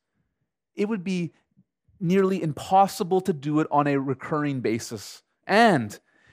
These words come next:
even if we could pull something like that off, we wouldn't come even close to gathering every Christian in the world together for one event.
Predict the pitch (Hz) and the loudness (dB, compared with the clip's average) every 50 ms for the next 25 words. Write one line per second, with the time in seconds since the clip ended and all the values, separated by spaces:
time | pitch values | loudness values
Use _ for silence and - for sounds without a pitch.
0 | _ - 220 220 185 214 208 208 208 190 - - - 269 - - - - - 190 | _ 2 2 4 4 4 2 2 0 -4 -4 0 0 0 0 0 -10 -2 0 0
1 | 165 156 - 175 160 156 143 131 113 120 120 113 107 107 110 117 117 - _ _ | 0 0 -2 -4 -4 0 -2 0 2 2 2 2 2 2 0 0 -2 -4 _ _
2 | _ - - _ - 165 220 247 226 233 240 226 220 208 185 - 208 202 196 - | _ -20 -20 _ -4 0 0 2 2 2 0 0 0 -4 -4 -2 -2 -2 -2 -2
3 | 220 214 165 190 175 - - - - 208 214 196 170 - - 190 170 156 185 170 | -6 -6 -4 -6 -8 -8 -8 -2 2 4 4 4 2 0 -6 -8 -2 2 4 6
4 | 170 180 175 170 160 160 156 151 - _ - 165 180 214 226 220 220 240 220 156 | 6 4 4 0 -2 -2 -4 -4 -6 _ 0 2 2 2 2 0 -4 -6 -6 -6
5 | - - - 170 143 - - 147 139 131 127 123 117 123 127 127 120 - - 143 | -6 -6 -4 -4 -4 -4 -6 -4 -4 -2 -2 -2 0 0 0 0 0 -2 -6 -4
6 | 127 139 131 113 123 113 - - 131 117 110 117 117 113 110 120 - - 117 107 | 0 2 2 2 2 -2 -2 -4 -6 -4 0 2 2 2 0 -4 -6 -6 -6 -2
7 | 104 110 104 104 - - - | 0 -2 -2 -2 -6 -14 -20